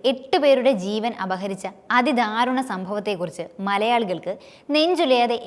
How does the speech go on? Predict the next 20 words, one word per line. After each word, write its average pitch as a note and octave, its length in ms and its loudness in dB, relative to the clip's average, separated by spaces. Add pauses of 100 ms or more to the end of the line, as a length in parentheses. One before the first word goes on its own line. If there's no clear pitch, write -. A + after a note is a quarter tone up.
എങ്ങനെയാണ് G3 480 -4 (160)
ഓർക്കാനാകുക? E3+ 680 -6 (800)
തൃക്കാക്കര G4 520 2 (120)
ജില്ലാ A#3+ 360 2
ജയിലിൽ B3+ 260 0
കഴിയുന്ന F3 460 -4 (280)
ഏക A3 380 8
പ്രതി F3 240 -6 (320)
തമ്മനം D4+ 420 4 (160)
ചിലവന്നൂർ B3+ 580 2 (140)
വേലിക്കകത്ത് B3+ 680 2
വീട്ടിൽ F3+ 220 -6 (420)
ഡൊമിനിക് C#4 460 2
മാർട്ടിൻ F#3+ 360 -4 (380)
കേസ് C#4+ 400 2
സ്വയം A3+ 340 0
വാദിക്കാനുള്ള G#3 640 -2 (120)
തയ്യാറെടുപ്പ് B3 580 2 (200)
നടത്തുമ്പോഴും F#3 640 -4 (480)
ബാഹ്യപ്രേരണയിലടക്കം A#3+ 1300 2